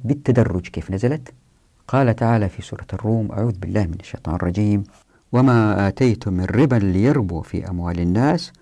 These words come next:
فلا يربو عند الله، وما آتيتم من زكاة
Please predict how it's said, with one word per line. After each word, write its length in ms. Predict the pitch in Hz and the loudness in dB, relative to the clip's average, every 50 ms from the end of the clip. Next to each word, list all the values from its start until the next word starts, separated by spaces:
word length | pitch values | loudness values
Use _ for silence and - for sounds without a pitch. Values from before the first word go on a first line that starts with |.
| _ _ _ | _ _ _
فلا 420 | - - - 160 175 165 160 151 | -4 0 2 4 6 6 6 6
يربو 380 | 135 127 120 110 110 92 87 82 | 6 4 4 4 2 0 -2 -2
عند 200 | 78 87 92 92 | -2 -2 -4 -4
الله، 340 | 85 87 90 95 92 82 78 - _ _ _ _ _ _ _ _ _ _ _ _ _ _ - | -4 -2 -2 -2 -2 -4 -6 -8 _ _ _ _ _ _ _ _ _ _ _ _ _ _ -4
وما 360 | 101 104 107 110 98 101 98 | 0 2 2 4 4 2 0
آتيتم 460 | 92 - - 139 151 139 131 - 98 90 | -2 0 2 2 2 2 0 -2 -4 -2
من 200 | 87 87 85 85 | -2 -2 -4 -4
زكاة 420 | 92 87 80 - 120 123 117 | -4 -6 -4 -2 -2 -2 -2